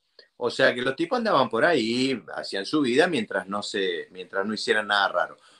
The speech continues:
Doscientos de esos mil quinientos prisioneros que hubo en Argentina,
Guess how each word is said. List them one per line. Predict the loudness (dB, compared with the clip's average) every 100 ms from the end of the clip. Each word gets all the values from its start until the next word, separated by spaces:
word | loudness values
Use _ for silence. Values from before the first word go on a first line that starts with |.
| -2
Doscientos | 6 6 6 2 4 4 0 0
de | -2
esos | -2 -2
mil | 0 0 0 -2 -4 -6
quinientos | -2 2 2 2 0 -2
prisioneros | -2 -6 -2 2 4 4 2 -2 _ _ _ -20 -8
que | 0 4
hubo | 4 6 6 4 2
en | 0 2 2 2
Argentina, | 2 2 2 2 2 0